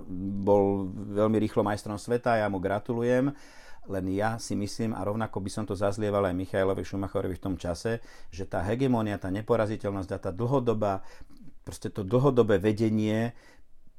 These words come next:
tak trošku uberá podľa mňa z tej atraktivity. Ja by som želal Formule jeden, aby sa tam proste striedalo viacero jazdcov.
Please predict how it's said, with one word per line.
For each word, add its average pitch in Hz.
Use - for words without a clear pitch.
tak 131
trošku 120
uberá 104
podľa 95
mňa 98
z -
tej 92
atraktivity. 90
Ja 98
by 123
som 123
želal 147
Formule 139
jeden, 123
aby 110
sa 110
tam 110
proste 101
striedalo 95
viacero 76
jazdcov. -